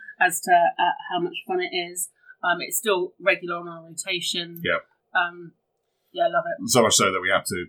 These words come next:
Speaker 2: basically consciously decide to play other things at one point because we were just
Speaker 1: <laughs> Yeah.
Speaker 2: playing nothing but this for a long time, months actually. And again, it's got that emergent storytelling. Things happen within the game,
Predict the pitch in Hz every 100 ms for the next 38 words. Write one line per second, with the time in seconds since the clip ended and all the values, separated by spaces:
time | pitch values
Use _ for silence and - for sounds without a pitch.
0 | _ 107 92 - 87 90 76 - 101 80
1 | 98 - 80 - 95 87 87 87 98 87
2 | 92 87 - 90 90 92 92 85 - 98
3 | 101 - 214 208 90 82 - 92 87 90
4 | - 85 80 - 92 - - _ _ -
5 | 101 98 101 87 - 90 80 80 98 90
6 | 76 - 76 - 87 87 - _ - 127
7 | 131 127 120 120 110 101 101 98 92 -
8 | 107 98 87 95 80 80 - 107 87 101
9 | 87 87 87 85 87 92 90 87